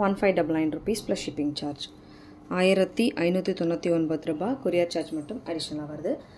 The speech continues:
வேணுங்கிறவங்க இதையுமே screenshot எடுத்துட்டு WhatsApp நம்பருக்கு நீங்க screenshot அனுப்பிட்டு என்கொயரி பண்ணிட்டு order place பண்ணிக்கலாம்.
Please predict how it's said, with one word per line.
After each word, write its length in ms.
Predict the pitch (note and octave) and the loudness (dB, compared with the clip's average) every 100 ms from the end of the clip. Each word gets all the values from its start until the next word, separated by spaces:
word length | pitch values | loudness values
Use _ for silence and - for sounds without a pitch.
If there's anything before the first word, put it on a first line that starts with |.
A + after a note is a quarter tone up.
| - - | -14 -2
வேணுங்கிறவங்க 540 | G3+ G3 F3 E3+ F3+ C#4+ | 0 2 0 0 0 -2
இதையுமே 300 | F3 E3 E3+ G3 | 0 0 0 -2
screenshot 500 | - D#3+ D#3 - D3+ | -2 2 2 2 -4
எடுத்துட்டு 280 | D3+ D3 A3 A#3 D#3+ | -6 -4 0 0 0
WhatsApp 300 | D#3 F#3+ F#3 | -2 -2 -2
நம்பருக்கு 300 | F3 E3+ G#3 | 0 2 4
நீங்க 120 | F#3 D3+ | 2 2
screenshot 440 | - F3 F3 E3+ E3+ | 0 0 0 0 2
அனுப்பிட்டு 300 | D#3 F3+ A#3+ G3+ | 0 0 2 2
என்கொயரி 360 | D#3 D#3+ D#3 D3+ | 0 -2 -4 -2
பண்ணிட்டு 260 | D3+ D3+ F#3+ | -2 0 0
order 180 | D3 C3+ | 0 -4
place 200 | C#3+ C3+ - | -6 -6 -4
பண்ணிக்கலாம். 420 | D3 D3 C#3 | -2 -2 -6